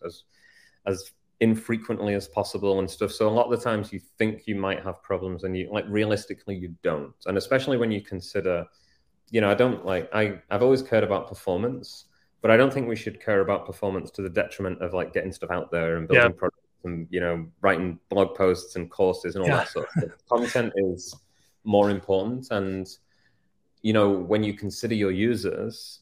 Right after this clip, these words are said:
Speaker 1: like in your case, for example, I imagine it's a lot of, you know, technical users running
Speaker 2: Mm-hmm.
Speaker 1: on, like, decent hardware and stuff. And I'm not saying that we shouldn't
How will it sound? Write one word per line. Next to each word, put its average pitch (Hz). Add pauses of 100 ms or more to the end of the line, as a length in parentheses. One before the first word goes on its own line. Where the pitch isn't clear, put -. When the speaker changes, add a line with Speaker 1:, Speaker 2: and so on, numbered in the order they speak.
Speaker 1:
like 101
in 104
your 101
case, 90
for -
example, 95
I 87
imagine 92
it's 90
a 92
lot 95
of, 110 (280)
you 107
know, 98
technical 107
users 104
running 98
Speaker 2:
Mm-hmm. 90
Speaker 1:
on, 90
like, 90
decent 92
hardware 101
and 87
stuff. 87
And 110
I'm 131
not 143
saying 113
that 95
we 92
shouldn't -